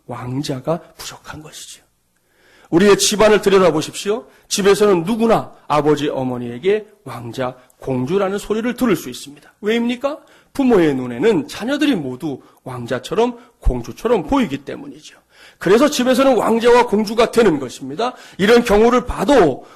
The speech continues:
왕자와 공주가 부족한 게 아니에요. 그들을 왕자라고, 그들을 공주라고 부르는 사람들이 부족한 것이 오늘 우리 시대가 갖고 있는 제일 큰 문제 중에 하나라는 것이에요.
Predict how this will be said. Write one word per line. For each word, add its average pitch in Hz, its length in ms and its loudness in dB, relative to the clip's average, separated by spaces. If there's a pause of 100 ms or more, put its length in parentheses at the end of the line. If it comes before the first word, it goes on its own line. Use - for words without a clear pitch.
(100)
왕자와 254 640 4
공주가 233 560 -2
부족한 262 520 0
게 254 100 2
아니에요. 185 500 0 (260)
그들을 262 480 2
왕자라고, 196 1000 0 (180)
그들을 262 420 2
공주라고 233 920 4 (160)
부르는 285 340 2
사람들이 240 920 -2
부족한 202 480 -2
것이 127 480 -10 (220)
오늘 277 200 4
우리 208 360 2
시대가 254 420 -2
갖고 180 360 -8
있는 226 220 -2 (280)
제일 311 400 0
큰 262 240 -4
문제 156 300 -6
중에 156 160 -6
하나라는 143 500 -14
것이에요. - 400 -20